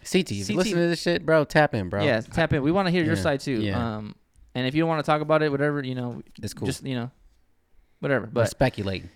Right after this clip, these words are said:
Speaker 2: yeah, uh, s-, so, like, in my eyes, I'm like, Damn, Peasy's a, you know, I fuck with Peasy anyways, you know? And if you're a fan of him and you just wanna get records out and you, and you, what do you do it for? The money or for, like, the, the, the, the,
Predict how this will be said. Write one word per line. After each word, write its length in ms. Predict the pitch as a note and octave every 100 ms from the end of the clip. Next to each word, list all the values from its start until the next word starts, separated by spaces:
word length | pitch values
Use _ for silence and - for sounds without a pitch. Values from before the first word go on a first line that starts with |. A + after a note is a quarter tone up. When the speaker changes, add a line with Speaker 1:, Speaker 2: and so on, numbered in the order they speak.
| -
Speaker 2:
yeah, 240 | D#3+ C#3+ -
uh, 300 | C#3 C3+ B2+
s-, 380 | - - - -
so, 220 | - D3
like, 320 | C#3 B2+ - -
in 140 | C3+
my 240 | D3+ A3 F#3+
eyes, 220 | E3 D3+
I'm 100 | D3+
like, 180 | C#3+ A#2
Damn, 280 | D3+ E3+ B2 _ _ _ _ _ _ _ _ -
Peasy's 380 | F3+ A3 C#3+ B2+
a, 80 | A2+ -
you 100 | C#3+
know, 80 | A#2+
I 100 | E3
fuck 180 | F#3+ F3
with 100 | -
Peasy 260 | B2+ B2
anyways, 400 | D#3+ C#3 G#2+ A2+
you 60 | A#2
know? 180 | A#2+ -
And 100 | A#2
if 100 | A#2
you're 60 | D3
a 40 |
fan 240 | - C3+
of 80 | D3
him 120 | C#3+
and 100 | B2
you 60 | B2+
just 100 | C3
wanna 140 | C3+
get 160 | B2 A#2
records 280 | C3 C#3+ C3+
out 200 | C#3 C3
and 80 | A#2
you, 120 | A#2
and 140 | - C3
you, 80 | C3+
what 80 | G3
do 60 |
you 60 | E3
do 160 | F3+
it 80 | D3+
for? 140 | C3 A#2
The 100 | B2
money 340 | E3+ G#3 F#3+
or 140 | C3
for, 160 | A#2+ B2+
like, 260 | A#2 G#2 - - - _ -
the, 220 | B2+ A#2+ -
the, 240 | B2 A#2 -
the, 360 | A#2+ A2+ G#2+ B2
the, 260 | A#2+ G2+